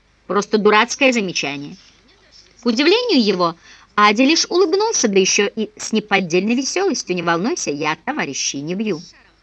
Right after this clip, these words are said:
Камрады. Ещё одно излюбленное словцо.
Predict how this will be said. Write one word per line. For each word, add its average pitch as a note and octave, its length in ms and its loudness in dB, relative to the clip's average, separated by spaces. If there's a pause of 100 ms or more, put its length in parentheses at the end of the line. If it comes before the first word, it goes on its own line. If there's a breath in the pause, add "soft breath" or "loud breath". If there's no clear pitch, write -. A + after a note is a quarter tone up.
(1040)
Камрады. D3+ 600 -4 (1080)
Ещё D#3 360 -2
одно B2+ 340 -8 (320)
излюбленное C3 800 -4
словцо. - 580 -10